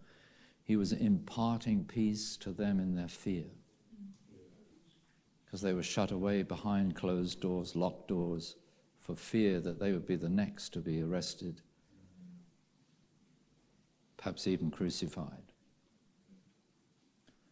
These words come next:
So you see, behind the power of God, of Jesus, the power that was manifested in Jesus, was the mercy, the grace,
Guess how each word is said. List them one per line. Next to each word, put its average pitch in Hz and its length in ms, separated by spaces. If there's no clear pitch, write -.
So - 160
you 123 180
see, 151 280
behind 135 920
the 90 100
power 117 480
of 107 160
God, 101 300
of 95 300
Jesus, - 680
the 85 100
power 113 480
that 101 160
was 92 300
manifested 104 800
in 85 160
Jesus, 101 640
was 92 160
the 95 100
mercy, 113 560
the - 140
grace, 101 680